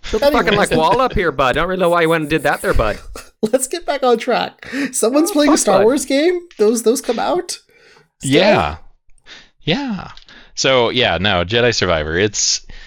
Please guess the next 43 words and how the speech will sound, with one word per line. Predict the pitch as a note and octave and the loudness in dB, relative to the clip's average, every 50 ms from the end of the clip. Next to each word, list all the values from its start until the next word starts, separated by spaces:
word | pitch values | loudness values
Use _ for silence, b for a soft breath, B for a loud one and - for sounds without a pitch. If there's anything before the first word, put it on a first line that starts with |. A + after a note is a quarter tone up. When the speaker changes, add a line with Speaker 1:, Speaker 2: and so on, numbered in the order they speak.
| B B B | B B B
Speaker 3:
honestly | G2 B2+ D#3+ D#3+ - - C3+ G2+ | -2 0 0 0 -2 -2 -2 -2
great. | E2+ F#2 D#2+ D2 D2 - - - | -2 -2 -2 -2 -2 -6 -10 -6
I | - G2 F#2+ G2+ G#2+ G#2 G2+ G2+ E2 G2 | -4 0 0 2 2 2 2 0 0 0
have | F#2+ G2 F2+ E2+ F2+ | 0 -2 -2 -4 -4
been | G2 F2+ F2 F2 F2 F2+ F2+ - | -6 -4 -4 -4 -6 -8 -10 -10
really | - F#2+ E2+ E2 E2 | -6 -6 -4 -2 -2
enjoying | D#2+ D#2+ E2 G2+ A2 G#2+ G2 E2+ | -4 -4 -4 -2 -2 -2 0 0
it. | D#2 D#2+ - - | -2 -2 -4 -2
And, | G2+ G#2 G#2 G#2 G2+ F#2+ F#2 - - _ - - | -2 0 0 0 -2 -4 -10 -12 -18 _ -16 -8
you | - B2+ A#2+ | -4 -2 -2
know, | G#2+ F#2+ F#2 - | 0 -2 -2 -2
it | - B2 B2 - - _ | -2 -2 -2 -4 -6 _
got, | - A2+ A#2 A#2 A#2 - - _ _ _ - B B B B B B B B B B | -4 -2 0 0 -2 -4 -6 _ _ _ -20 B B B B B B B B B B
I | A#2 C3 | 0 0
didn't | D#3+ F3+ D#3+ | 0 0 -2
pick | - D3+ C3+ | -2 -2 -2
it | C#3+ B2 | 0 -2
up | B2 A#2+ | -2 -4
in | B2+ | -6
the | A#2+ | -6
first | - - B2 B2 - - | -4 -2 -2 -2 -2 -2
week | B2+ B2+ C#3 - - - - - _ _ _ _ | -2 -4 -4 -4 -8 -16 -20 -20 _ _ _ _
because | - G#2+ G2 - A2 G2+ | -10 -8 -4 -4 -2 -2
I | G2+ F2+ | -2 -2
saw | - - F#2+ F2 | -2 0 0 0
the | E2+ E2 | 0 -2
reviews | D2+ D2 D2 D2+ D2+ D#2+ F2 F2+ - - - _ _ _ - - | -4 -4 -6 -6 -6 -4 -4 -4 -4 -6 -8 _ _ _ -10 -6
and | G2 F2 D#2+ D#2 D2+ | -4 -2 -2 -4 -6
people | - F#2 E2 - E2 D#2+ D#2+ | -8 -8 -8 -8 -8 -8 -8
being | D2+ D#2+ F2 D#2+ D2+ D#2 | -6 -4 -4 -4 -4 -4
like, | D2+ D2 D2 C#2 - | -6 -6 -6 -4 -2
"Yeah, | E2 F#2+ F#2 E2 D#2 | -2 -2 0 -2 -2
no, | E2+ F#2+ F#2+ E2 D#2+ | -2 -2 -2 -2 -2
if | D#2 D#2 - - | -4 -6 -6 -6
you're | F#2 F2 E2+ | -4 -4 -4
trying | D#2+ - G2+ F2 E2+ E2+ | -4 -2 -2 -2 -2 -4
to | F2 | -4
play | - - F#2+ F#2 | -2 -2 -2 0
this | F2+ E2+ - - | -2 -4 -4 -6
on | F2 E2 E2+ | -6 -6 -4
P | - F2 E2 | -6 -6 -6
C, | - - G2+ F2+ | -4 -4 -2 -2
just | E2 E2 E2+ - - | -4 -4 -8 -10 -10